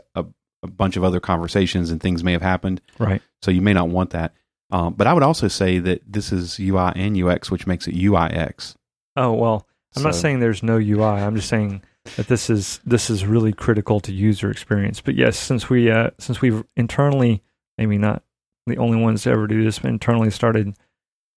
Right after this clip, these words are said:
Speaker 2: messing around with U I and U X and just calling it U I X.
Speaker 1: Just call it U I X. What's the
Speaker 2: Um,
Speaker 1: difference?
Speaker 2: yes, I think we can, uh, get
Speaker 1: I
Speaker 2: that,
Speaker 1: probably just
Speaker 2: that phrase
Speaker 1: inflamed
Speaker 2: out there.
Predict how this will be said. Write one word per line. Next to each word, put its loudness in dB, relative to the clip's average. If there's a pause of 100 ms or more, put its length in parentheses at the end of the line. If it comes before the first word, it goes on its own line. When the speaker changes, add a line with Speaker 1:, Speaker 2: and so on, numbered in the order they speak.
(580)
Speaker 2:
messing 2
around 4
with 2
U 2
I 4
and 2
U 2
X -2
and -2
just -4
calling 0
it -6
U -2
I 0
X. 0
Speaker 1:
Just -2
call 0
it -2
U 2
I 2
X. -4
What's -2
the 0
Speaker 2:
Um, 0
Speaker 1:
difference? -4
Speaker 2:
yes, -2
I -2
think -10
we -2
can, -2
uh, -2
get -4
Speaker 1:
I -6
Speaker 2:
that, 0
Speaker 1:
probably 4
just 0
Speaker 2:
that 0
phrase 2
Speaker 1:
inflamed -2
Speaker 2:
out -2
there. -4